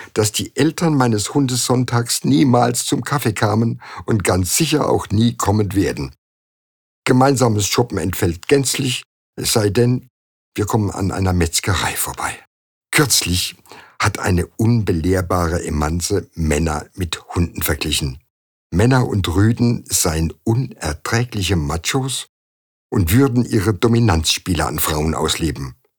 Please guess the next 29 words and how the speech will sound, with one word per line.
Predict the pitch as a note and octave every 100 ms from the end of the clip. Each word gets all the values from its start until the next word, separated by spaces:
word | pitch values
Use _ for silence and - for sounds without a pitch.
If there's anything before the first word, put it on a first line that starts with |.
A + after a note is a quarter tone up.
| _ _ _
Na | A2+
und, | G2 B2+ - - _
kann | - B2+
ich | A2
da | B2
nur | A2+ G#2+
sagen, | A2+ A2 G#2 F#2+ - - - - -
so | - E3+ - -
drücken | D#3+ D3+ D3
wir | A2+ A#2+
Männer | G#2+ G#2 C3 -
unser | D3 C3
Interesse | - B2 F3+ F3 -
aus. | G2 E2+ - - _ _ _ _ _ _ _ _ _
Leichtsinnigerweise, | E2+ G2 G#2+ - - B2 A2+ B2+ C3+ D#2+ - C2 - _ -
möchte | F2 E2 E2
ich | D#2
hinzufügen. | D#2 - D#2 - D2+ D2+ D#2+ - - - _ _
Das | G2 -
Ergebnis? | A#2 A2+ A#2+ - F#3 - - _ _ _ _ _ _ _
Auch | F2+ F2+ -
wenn | G2+ -
es | - G2+
schlimmer | - - A#2 C#3+ C#3+
klingt, | - C#3 C#3+ -
als | B2 -
es | C3
sich | A#2+ -
anhört, | A#2+ G#2+ F2 F#2